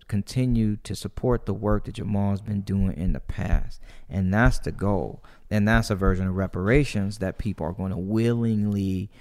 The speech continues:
pay into because they understand the advantage of somebody being able to pay three hundred fifty dollars an hour,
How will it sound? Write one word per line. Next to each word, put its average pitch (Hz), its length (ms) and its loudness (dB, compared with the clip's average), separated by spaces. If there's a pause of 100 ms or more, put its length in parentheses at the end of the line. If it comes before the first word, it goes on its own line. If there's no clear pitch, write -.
(220)
pay 101 200 0
into 156 580 0
because 101 240 -4
they 107 140 -4
understand 104 600 0
the 95 120 -4
advantage 95 760 -2
of 92 120 -6
somebody 92 400 -4
being 90 220 -4
able 85 160 -6
to 87 60 -6
pay 95 200 -4
three 82 280 -10
hundred 76 200 -12
fifty 80 240 -8
dollars 80 280 -6
an 110 100 0
hour, 139 380 0